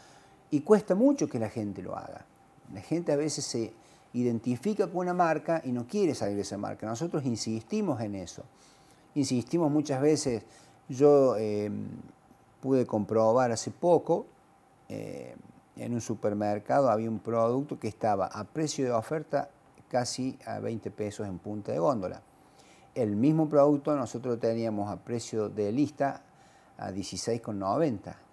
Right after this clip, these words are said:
Nosotros teníamos, repito, a precio de lista dieciséis noventa. El supermercado lo tenía en punta de góndola de oferta a diecinueve con noventa. Imagínate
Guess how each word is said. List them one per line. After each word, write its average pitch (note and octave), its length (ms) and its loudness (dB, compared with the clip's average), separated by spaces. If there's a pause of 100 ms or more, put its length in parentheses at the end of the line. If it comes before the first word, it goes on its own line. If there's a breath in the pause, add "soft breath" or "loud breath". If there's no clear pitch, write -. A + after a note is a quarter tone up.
(800)
Nosotros D3 320 -4
teníamos, C#3+ 360 2 (120)
repito, G#2+ 420 -6
a G#2 80 -8
precio E3 380 0
de C3+ 40 2
lista D#3+ 200 0
dieciséis B2 280 -4
noventa. G2+ 400 -2 (340 loud breath)
El C3 120 -2
supermercado D3 640 0
lo A#2 40 -4
tenía B2+ 200 -2
en A#2 100 -2
punta F3+ 360 -6
de B2+ 100 2
góndola G#2+ 360 0
de A#2 100 0
oferta D3 400 0
a B2+ 40 0
diecinueve B2 540 -4
con - 100 -6
noventa. G2 400 -4 (840 soft breath)
Imagínate A#2 800 -4